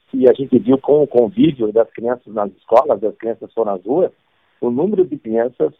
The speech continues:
foi aumentando absurdamente. Numa pandemia, os mais vulneráveis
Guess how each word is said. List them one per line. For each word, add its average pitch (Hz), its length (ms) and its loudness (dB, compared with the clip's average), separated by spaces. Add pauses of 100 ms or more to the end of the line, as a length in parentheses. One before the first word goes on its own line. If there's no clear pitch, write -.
foi 139 200 2
aumentando 143 600 0
absurdamente. 151 760 0 (720)
Numa 190 240 2
pandemia, 156 560 -2
os 117 160 -6
mais 160 420 -4
vulneráveis 139 600 -4